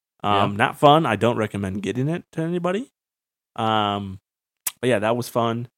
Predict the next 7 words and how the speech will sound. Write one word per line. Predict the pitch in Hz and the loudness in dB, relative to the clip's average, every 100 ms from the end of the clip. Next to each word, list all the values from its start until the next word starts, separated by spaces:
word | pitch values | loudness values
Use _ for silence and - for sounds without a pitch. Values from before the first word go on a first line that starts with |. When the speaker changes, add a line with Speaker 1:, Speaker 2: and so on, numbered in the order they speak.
| _ _ _ _ _ - | _ _ _ _ _ -12
Speaker 2:
Would | 110 | -8
not | 113 101 | -6 -4
recommend | 101 - 101 98 - | -6 -8 -12 -12 -10
covid | 92 92 95 _ _ - | -12 -10 -14 _ _ -14
on | 107 | -10
me | 107 101 | -8 -6
either. | 98 95 95 | -6 -8 -12